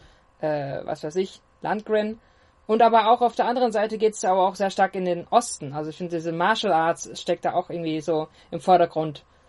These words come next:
Ähm, was man auch daran merkt, dass zum Beispiel die, die, äh, Schläge und, äh, Tritte, äh, so übersynchronisiert sind in dem Film,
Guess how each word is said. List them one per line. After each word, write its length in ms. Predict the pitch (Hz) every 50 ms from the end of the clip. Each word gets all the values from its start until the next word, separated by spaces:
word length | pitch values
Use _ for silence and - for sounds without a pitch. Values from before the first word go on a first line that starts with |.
| _ _ _ _ _ _ _ _ _ -
Ähm, 460 | 175 170 165 160 156 156 156 151 156 - _ -
was 160 | 180 175 -
man 100 | - 208
auch 140 | 190 202 196
daran 300 | - 214 196 196 202 196
merkt, 260 | 190 190 196 202 - -
dass 140 | 190 180 -
zum 100 | - 190
Beispiel 220 | 185 185 - 185
die, 200 | - 190 180 180 165
die, 380 | - 170 170 170 170 165 165
äh, 200 | 165 160 160 156 160
Schläge 600 | - - 220 233 254 277 269 214 175 165 165 160
und, 260 | 165 165 151 - -
äh, 180 | 123 156 160 151
Tritte, 520 | - - - 247 240 - - 214 196 196 196 - _ _ _ _ _ _ _ _ _ _ _ -
äh, 180 | 180 180 185
so 200 | 180 180 190 - -
übersynchronisiert 1080 | - 269 302 320 262 208 180 175 180 170 - - 175 160 160 156 156 147 151 160 151 147
sind 120 | - 151 147
in 100 | 143 143
dem 120 | 147 147
Film, 400 | 147 - - 165 180 185 196 208